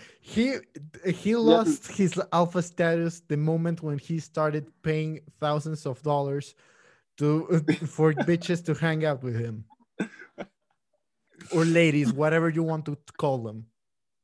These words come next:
Speaker 2: He has, he has a whole clout. He has, I'm not, whole, um,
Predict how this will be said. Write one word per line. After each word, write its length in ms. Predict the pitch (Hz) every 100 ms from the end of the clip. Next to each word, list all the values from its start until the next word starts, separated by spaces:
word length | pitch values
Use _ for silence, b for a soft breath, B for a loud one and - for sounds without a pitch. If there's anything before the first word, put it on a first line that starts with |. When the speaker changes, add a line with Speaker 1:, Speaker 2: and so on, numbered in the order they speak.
| - - _ _ -
Speaker 2:
He 180 | 151
has, 200 | 160 165
he 100 | 147 160
has 120 | 147
a 60 |
whole 260 | 127 147 139
clout. 380 | - 127 110 - _ _ _ _ _ _ _ -
He 80 | 175
has, 160 | 160 147
I'm 140 | 151
not, 280 | 143 117 113
whole, 320 | - 147 123
um, 320 | 123 113 101